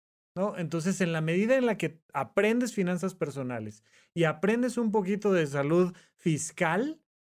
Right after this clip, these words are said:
pues lo más probable es que te la pases, ¿no? Lo, lo platicamos con el tema de la,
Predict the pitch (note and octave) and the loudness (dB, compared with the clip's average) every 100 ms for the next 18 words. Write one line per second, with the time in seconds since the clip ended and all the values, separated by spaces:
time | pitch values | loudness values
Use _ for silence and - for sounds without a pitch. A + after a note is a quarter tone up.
0 | _ _ - A#3 A3+ A#3 A#3 C4 - D4+ | _ _ -4 -2 2 2 2 -2 -4 -2
1 | D4 - C4 B3 G#3 G3 A#3 A#3 C4 B3+ | -2 -4 -4 0 0 0 -2 -2 -2 -2
2 | - F#3 A#3+ A#3 F3 F3+ D#3 F3 E3 G3+ | -4 0 2 2 2 0 0 -2 0 -2
3 | G#3+ A#3+ A3 E3+ D#3 F#3+ G#3+ G3+ E3+ D#3 | -2 -2 -2 -2 -2 0 0 0 0 0
4 | C#3 C3 B2+ B2 | -2 -4 -6 -8